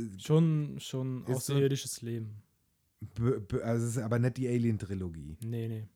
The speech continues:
Speaker 1: Es ist ein Film.
Speaker 2: Es ist ein Film mit Außerirdischen.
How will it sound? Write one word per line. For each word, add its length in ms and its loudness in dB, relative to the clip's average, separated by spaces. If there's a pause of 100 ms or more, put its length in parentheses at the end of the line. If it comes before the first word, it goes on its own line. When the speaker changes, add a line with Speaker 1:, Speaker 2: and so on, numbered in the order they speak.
(560)
Speaker 1:
Es 180 -16
ist 100 -16
ein 180 0
Film. 360 -2 (500)
Speaker 2:
Es 80 -20
ist 140 -20
ein 240 -10 (100)
Film 180 -14 (100)
mit 180 -18
Außerirdischen. 840 -12